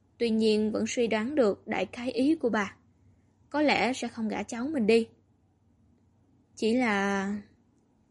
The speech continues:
Lão thái thái gõ nhẹ lên mu bàn tay Tiểu Thất, khiến con tim vừa thả lỏng của nàng lại nhảy lên cao. Đợi bà nói tiếp. Chúng ta không thể cứ ngồi vậy chờ chết được. Dẫu thuyền có lật,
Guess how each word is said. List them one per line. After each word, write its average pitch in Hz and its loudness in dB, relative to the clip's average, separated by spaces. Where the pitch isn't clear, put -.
Lão 202 0
thái 262 -4
thái 262 -4
gõ 233 0
nhẹ 220 2
lên 214 2
mu 220 -2
bàn 208 -4
tay 220 -6
Tiểu 214 -6
Thất, 320 -4
khiến 302 -2
con 269 -4
tim 240 0
vừa 226 0
thả 214 -2
lỏng 214 -2
của 247 -2
nàng 208 -2
lại 196 0
nhảy 196 0
lên 262 0
cao. 233 0
Đợi 180 2
bà 185 0
nói 208 0
tiếp. 320 -2
Chúng 294 0
ta 233 4
không 226 -4
thể 214 0
cứ 285 -4
ngồi 269 0
vậy 202 0
chờ 196 -2
chết 302 -2
được. 202 0
Dẫu 208 4
thuyền 220 2
có 269 -4
lật, 240 0